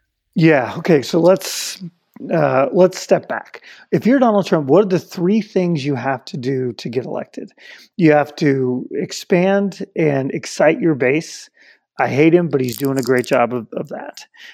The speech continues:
Um, you have to fix your economic and fix your problems with swing voters in these states.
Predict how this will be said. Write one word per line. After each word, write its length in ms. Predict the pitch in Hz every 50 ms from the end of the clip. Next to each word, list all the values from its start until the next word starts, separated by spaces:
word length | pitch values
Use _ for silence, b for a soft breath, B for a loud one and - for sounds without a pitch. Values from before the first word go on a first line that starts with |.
| B B -
Um, 360 | - 147 139 139 143 135 - -
you 200 | - 170 160 143
have 340 | 127 131 147 156 143 - -
to 220 | - - 156 143 113
fix 500 | - - - 190 190 190 - - - -
your 320 | 175 160 131 127 127 -
economic 640 | 151 139 - - 156 151 147 147 147 143 143 -
and 160 | - 147 123 -
fix 220 | - 143 - -
your 100 | 160 143
problems 540 | - - - 139 135 139 143 147 139 - -
with 100 | 143 113
swing 340 | - - - 160 151 143 120
voters 380 | 135 143 139 127 135 131 117
in 140 | 143 147 127
these 220 | 135 135 123 110
states. 460 | - - - 143 165 202 - - -